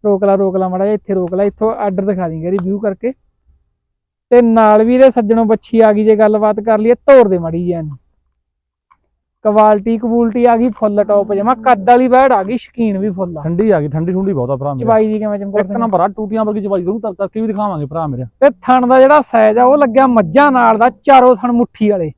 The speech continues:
Speaker 2: ਹਾਂ, ਬਿਲਕੁਲ ਗਾਇਬ ਤੇ ਲੱਗੇ ਹੋਏ ਨੇ, ਉਹ ਨਹੀਂ ਹੈਗਾ ਭਰਾ ਮੇਰਾ ਵੀ ਹੁਣ। ਟਰਾਈ ਮਗਰ।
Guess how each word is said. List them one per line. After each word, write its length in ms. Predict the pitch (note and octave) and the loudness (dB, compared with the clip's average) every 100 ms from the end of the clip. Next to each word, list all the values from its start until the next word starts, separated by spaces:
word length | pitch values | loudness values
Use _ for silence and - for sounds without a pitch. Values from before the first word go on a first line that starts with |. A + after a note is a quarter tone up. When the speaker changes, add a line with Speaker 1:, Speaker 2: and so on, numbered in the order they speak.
| _ | _
Speaker 2:
ਹਾਂ, 80 | C3 | -8
ਬਿਲਕੁਲ 340 | B2+ F#3+ G#3+ F#3 | -6 -4 -4 -2
ਗਾਇਬ 260 | D#3+ D#3+ | 0 -2
ਤੇ 100 | D3+ | -2
ਲੱਗੇ 200 | C#3+ A#2+ | -6 -4
ਹੋਏ 140 | B2+ D3+ | -4 -4
ਨੇ, 60 | |
ਉਹ 160 | D3+ F3 | -4 -4
ਨਹੀਂ 100 | D3+ | -4
ਹੈਗਾ 160 | B2 | -4
ਭਰਾ 200 | C3 D3 | -6 -6
ਮੇਰਾ 160 | C#3 C3 | -4 -4
ਵੀ 120 | C3+ | -4
ਹੁਣ। 160 | C#3 C3+ | -6 -10
ਟਰਾਈ 400 | - _ F3+ G#3 | -16 _ -4 -2
ਮਗਰ। 240 | G3+ G3+ | -2 -6